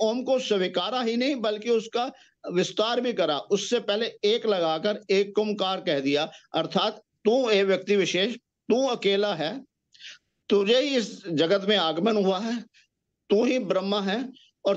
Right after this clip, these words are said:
तुझे ही जीवन जीना है, तू ही विष्णु है, अ, ब्रह्मा विष्णु, और तू ही अगर इस जगह से प्रस्थान करेगा तो तू ही महेश है। ये तीनों का जो समन्वय है,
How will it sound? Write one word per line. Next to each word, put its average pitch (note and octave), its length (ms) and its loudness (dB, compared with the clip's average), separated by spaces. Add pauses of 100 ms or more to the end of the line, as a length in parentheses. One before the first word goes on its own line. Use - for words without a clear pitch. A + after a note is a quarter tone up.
(120)
तुझे A3 300 4
ही D4 80 -2
जीवन A3 400 0
जीना F#3+ 300 0
है, F#3+ 180 -2
तू G3+ 220 0
ही C#4+ 120 2
विष्णु G#3 440 -2
है, G3+ 220 -2
अ, - 880 -8 (140)
ब्रह्मा E3 360 2
विष्णु, F#3+ 380 0
और G#3 120 0 (120)
तू G#3 180 4
ही C4 160 0
अगर G3 280 0
इस F#3+ 200 -2
जगह E3 460 0
से F#3 180 0
प्रस्थान E3 460 -2
करेगा D#3 320 2
तो D#3+ 100 -4
तू F3 180 0
ही F#3+ 100 0
महेश C#3 460 -2
है। G#2 160 -4 (280)
ये F3 120 4 (160)
तीनों A3 360 4
का A#3 260 2
जो A3 220 4
समन्वय G3 460 2
है, F#3 200 0